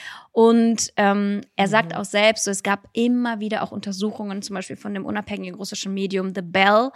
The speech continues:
Speaker 1: ähm, dass, ja, die Propaganda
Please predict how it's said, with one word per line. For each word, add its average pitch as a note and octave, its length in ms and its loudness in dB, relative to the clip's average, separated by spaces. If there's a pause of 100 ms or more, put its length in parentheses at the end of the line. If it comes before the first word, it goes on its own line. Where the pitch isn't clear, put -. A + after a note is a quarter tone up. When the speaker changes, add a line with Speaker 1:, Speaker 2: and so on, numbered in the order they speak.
(420)
Speaker 1:
ähm, G3 340 0
dass, F#3+ 440 -2 (720)
ja, G3+ 460 4 (180)
die G3+ 180 -8
Propaganda G#3+ 800 2